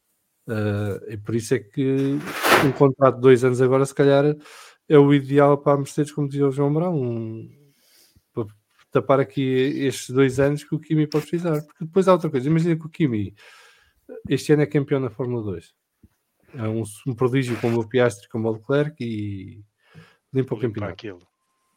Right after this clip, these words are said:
Speaker 1: Eh, a Mercedes depois não vai querer metê-lo diretamente no carro, se calhar vai querer tê-lo um ano como piloto de reserva, para ir aprendendo as metodologias, fazer uns testes, umas, uns treinos de sexta-feira, uns testes privados, umas coisas assim,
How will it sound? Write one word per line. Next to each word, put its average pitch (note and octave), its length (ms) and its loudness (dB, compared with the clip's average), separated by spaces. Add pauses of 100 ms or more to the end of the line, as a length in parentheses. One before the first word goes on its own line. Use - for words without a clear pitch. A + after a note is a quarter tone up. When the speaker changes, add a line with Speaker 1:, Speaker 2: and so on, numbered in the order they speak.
(340)
Speaker 1:
Eh, A2 840 2 (320)
a C3+ 80 -4
Mercedes B2+ 460 -2
depois B2+ 320 2
não C#3 120 4
vai C#3+ 160 4
querer C#3+ 180 2
metê-lo C#3+ 260 2
diretamente C#3+ 420 0
no C3 80 -8
carro, G3+ 220 -2
se - 80 -16
calhar A2+ 220 0
vai A2+ 140 -2
querer B2 200 -4
tê-lo B2+ 240 0
um B2+ 120 0
ano C3+ 140 -4
como C3 160 -6
piloto C3 320 -6
de - 60 -16
reserva, A2 360 -2
para G2+ 220 -10
ir G#2 160 -2
aprendendo A#2+ 580 0
as G#2+ 80 -6
metodologias, A2 500 -8
fazer G#2+ 220 -6
uns G#2 140 -4
testes, - 520 -4 (240)
umas, G2 180 -10 (720)
uns A2 100 -10
treinos A2+ 220 0
de - 60 -12
sexta-feira, B2+ 640 4
uns G#2+ 120 -6
testes G#2+ 240 -2
privados, B2 580 2
umas A2 140 -10
coisas G#2 260 -8
assim, D#3+ 300 -2